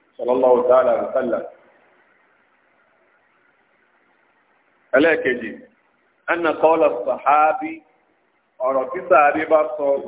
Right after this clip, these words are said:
wa fi'la, àti iṣẹ́ tó bá ṣe, laysa hujjatan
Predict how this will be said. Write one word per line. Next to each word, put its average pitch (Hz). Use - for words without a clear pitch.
wa 120
fi'la, 160
àti 123
iṣẹ́ 156
tó 165
bá 160
ṣe, 139
laysa 165
hujjatan 143